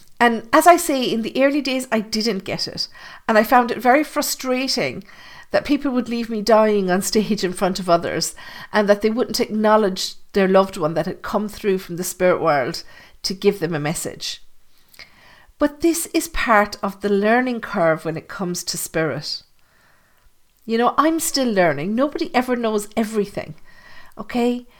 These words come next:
But what I did learn from this is that spirits do not need to be acknowledged. They don't come through for a pat on the back,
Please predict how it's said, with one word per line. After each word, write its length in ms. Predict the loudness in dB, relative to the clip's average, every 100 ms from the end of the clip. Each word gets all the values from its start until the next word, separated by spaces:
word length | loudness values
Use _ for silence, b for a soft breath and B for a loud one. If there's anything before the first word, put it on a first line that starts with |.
| B B B B
But 140 | -6
what 220 | 6 8
I 120 | 8 6
did 300 | 4 2 4
learn 360 | 4 4 2
from 220 | -4 -6
this 320 | -4 -6 -8 -8
is 140 | -8
that 220 | -2 -2 -2
spirits 600 | -4 0 2 2 -2 -6 -8
do 640 | -10 -4 -2 -2 -4 -8
not 540 | -4 0 2 0 -2 -6
need 440 | -4 -4 -4 -6 -6 -10 -8
to 160 | -8
be 420 | -6 -8 -8 -12 -18 -14
acknowledged. 800 | -10 -6 -4 -4 -8 -14 -14 -16 -18 -20 -20 -20 _ _ -20 _ _ -20 B B B -2
They 140 | 0
don't 400 | 4 4 2 -4
come 240 | 2 2 2
through 320 | 0 0 0
for 160 | 0
a 60 | 0
pat 320 | 2 0 2
on 160 | 0 0
the 60 |
back, 520 | 0 0 0 -8 -20